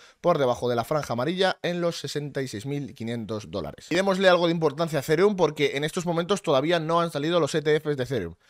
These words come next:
Todavía no están en vivo, todavía no se están operando. Algo extraño porque el día de hoy ya sí abre la bolsa americana y deberíamos de tener alguna novedad. No puede ser que Bitcoin al día siguiente de aprobarse ya esté todo preparado y en Ethereum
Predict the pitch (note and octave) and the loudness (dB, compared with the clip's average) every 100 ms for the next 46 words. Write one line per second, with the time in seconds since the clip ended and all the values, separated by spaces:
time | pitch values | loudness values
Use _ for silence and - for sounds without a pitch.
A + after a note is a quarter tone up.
0 | _ - D#3 E3 F3+ F3+ D#3 C#3+ D#3 B2+ | _ 0 2 2 2 0 0 -2 -2 -2
1 | C3 C3+ E3 D#3 E3 D#3+ D#3+ C3+ B2+ E3 | -2 0 0 -2 -2 -2 -2 -2 2 4
2 | D#3 G2 - - - - D#3+ D#3+ - F3 | 2 -2 -10 -20 -6 2 2 2 2 2
3 | G3+ F3+ D3 C#3+ C3+ D#3 D3+ E3+ E3 D3+ | 2 0 0 0 2 2 2 0 2 0
4 | - F3 D#3 E3 D#3 A#2+ C3 C#3 A2 G#2+ | 0 -2 2 2 2 0 0 -2 -4 -6
5 | C3 A#2+ C3+ E3 C3+ C3 C3 D3 E3 D#3+ | -6 -4 -2 -2 -2 -4 -2 -6 -6 -2
6 | F#3 C#3+ F#3 D3 A2 G#3 - _ _ _ | -2 0 -2 -2 2 2 0 _ _ _
7 | _ _ _ _ - C#3 D3 D3 C#3+ E3+ | _ _ _ _ -6 -4 0 0 2 2
8 | F3 D#3 D3 E3 E3+ G3 G3 A2 B2 C3+ | 2 0 -2 -2 -4 -4 -4 -6 -4 -4
9 | - C#3+ C#3 C3+ B2+ D3+ E3 C#3 B2 C3 | -6 -8 -4 -2 0 0 0 -2 -4 -2
10 | D#3 C#3 C#3+ C#3 C#3 D3+ D3+ G3+ - _ | -2 -2 -2 0 2 2 2 0 -2 _
11 | _ - A#2 A#2+ C#3+ D3+ F#3+ | _ -8 -6 0 0 2 -2